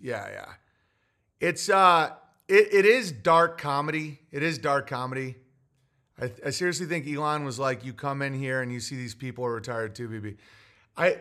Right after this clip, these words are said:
guys, I'm not kidding. And, and now that you see, like, how specific Elon is now signaling me,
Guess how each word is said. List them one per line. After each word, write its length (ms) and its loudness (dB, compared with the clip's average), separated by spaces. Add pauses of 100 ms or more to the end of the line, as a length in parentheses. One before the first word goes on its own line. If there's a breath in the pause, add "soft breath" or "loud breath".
(180)
guys, 300 2
I'm 120 0
not 280 0
kidding. 260 -2
And, 260 -6
and 140 -4
now 220 6
that 80 -4
you 140 -6
see, 280 -4
like, 240 2
how 380 0
specific 840 -4
Elon 380 -4
is 160 -8
now 480 -4 (300 soft breath)
signaling 580 -6
me, 400 -6